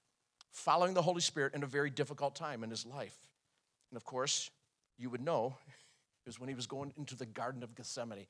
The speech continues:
So we pick it up in Luke twenty-two, and this will get you ready for Easter. It'll be here like that. Isn't it amazing? Nobody's thinking about Christmas. Valentine's is over. The next best thing is Saint Patrick's Day, I guess. And then boom, it's gonna be Easter. So we're getting ready.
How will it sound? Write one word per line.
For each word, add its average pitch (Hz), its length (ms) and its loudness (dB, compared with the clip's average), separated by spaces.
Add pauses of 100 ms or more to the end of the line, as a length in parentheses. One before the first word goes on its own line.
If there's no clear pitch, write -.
(200)
So - 140 -4
we 135 40 0
pick 165 200 -2
it 156 60 2
up 147 100 0
in 131 80 -4
Luke 139 180 -2
twenty-two, 127 440 -6
and 160 80 -6
this 165 120 -2
will 180 60 -4
get 139 160 -6
you 123 60 -8
ready 117 120 -6
for 113 160 -12
Easter. 131 360 -8 (340)
It'll 202 100 -2
be 113 140 -6
here 98 160 -10
like - 240 -6
that. 82 380 -12 (260)
Isn't 156 120 -6
it 151 40 -2
amazing? 131 460 -4 (600)
Nobody's 156 300 -2
thinking 117 220 -4
about 101 180 -2
Christmas. - 460 -4
Valentine's 135 520 -2
is 92 120 -10
over. 101 320 -12 (560)
The 131 100 -8
next 139 200 -4
best 131 200 0
thing 127 160 -4
is 135 80 -4
Saint 120 180 -4
Patrick's 113 340 -4
Day, 107 160 -4
I 107 60 -4
guess. 107 320 -2
And 151 120 2
then 151 160 2
boom, 269 480 12
it's - 120 -6
gonna 160 140 -2
be 147 220 0
Easter. 139 240 0
So 165 160 2
we're 139 100 0
getting 143 220 2
ready. 165 260 -2